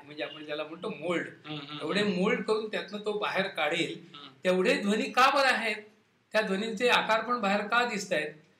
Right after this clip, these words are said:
Speaker 1: मग त्याच्या लक्षात आलं की ह्यातनं जे ध्वनी तरंग निघतात,
Speaker 2: हम्म.
Speaker 1: विधात्याने हा देह जो बनवला, मला वैयक्तिकदृष्ट्या तर त्याचा असं मीमांसा मी करतो
Speaker 2: हम्म.
Speaker 1: की विधात्याने देह बनवताना या देहाला निसर्ग नियमाप्रमाणे चालून सुद्धा व्याधी होणार.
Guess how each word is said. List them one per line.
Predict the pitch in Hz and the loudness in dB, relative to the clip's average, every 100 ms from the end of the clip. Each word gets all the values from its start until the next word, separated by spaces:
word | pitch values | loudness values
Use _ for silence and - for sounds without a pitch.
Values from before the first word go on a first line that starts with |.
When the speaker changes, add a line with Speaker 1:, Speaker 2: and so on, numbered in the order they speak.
| _ _ - | _ _ -12
Speaker 1:
मग | 208 | -8
त्याच्या | 202 185 202 | -6 -4 -4
लक्षात | 180 - 185 | -4 -4 -6
आलं | 170 160 | -4 -4
की | 170 202 180 | -4 -4 -4
ह्यातनं | 151 - 190 202 | -2 -4 -4 -4
जे | 202 247 | -2 -4
ध्वनी | 202 143 165 202 - | -6 -6 -4 -4 2
तरंग | 208 233 254 240 | 2 2 0 -2
निघतात, | 180 180 135 123 - _ - | -2 -4 -8 -10 -14 _ -18
Speaker 2:
हम्म. | 143 131 127 _ - | -16 -16 -18 _ -12
Speaker 1:
विधात्याने | 139 160 196 208 220 | -4 0 2 0 0
हा | 196 190 | 0 0
देह | 165 180 | 2 0
जो | 180 | 0
बनवला, | 170 165 180 | -2 -2 2
मला | 175 226 247 | 4 6 6
वैयक्तिकदृष्ट्या | 202 208 202 247 233 208 208 | 4 2 -2 -6 -8 -6 -4
तर | 208 | -4
त्याचा | 202 185 185 | -2 -2 0
असं | 175 196 190 | 0 0 -4
मीमांसा | 160 156 151 175 | -4 -4 -2 -4
मी | 196 | -4
करतो | 180 131 - - _ - | -2 -2 -4 -20 _ -18
Speaker 2:
हम्म. | 143 120 - - - | -18 -16 -20 -14 -4
Speaker 1:
की | |
विधात्याने | 190 185 220 226 240 233 | 0 2 2 2 0 2
देह | 196 226 | 4 4
बनवताना | 214 202 196 185 151 143 143 147 - _ _ _ _ | 4 2 0 2 2 0 -2 -4 -10 _ _ _ _
या | 135 165 220 | -4 4 4
देहाला | 240 196 170 170 160 165 170 | 6 4 4 2 4 2 0
निसर्ग | 151 - 214 226 | -6 -4 -2 -2
नियमाप्रमाणे | 220 202 202 202 196 185 185 185 | 0 0 0 0 0 -2 -2 -6
चालून | 180 165 147 170 165 | -4 -2 -2 -4 -10
सुद्धा | - 226 196 170 175 | -10 -10 -6 0 2
व्याधी | 165 139 127 160 | 2 -2 -2 -4
होणार. | 160 170 135 | -6 -4 -4